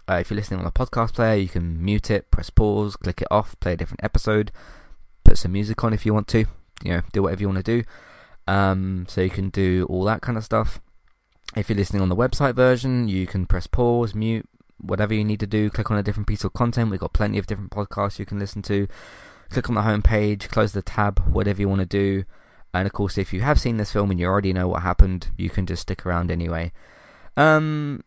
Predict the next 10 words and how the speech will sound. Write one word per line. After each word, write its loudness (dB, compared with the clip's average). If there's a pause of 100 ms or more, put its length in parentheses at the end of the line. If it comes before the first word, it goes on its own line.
(640)
so -2
very, 6
very 4
predictable. 6 (360)
Um, 0 (720)
basically, -2
the, -4
uh, -2 (840)
husband -2
character -4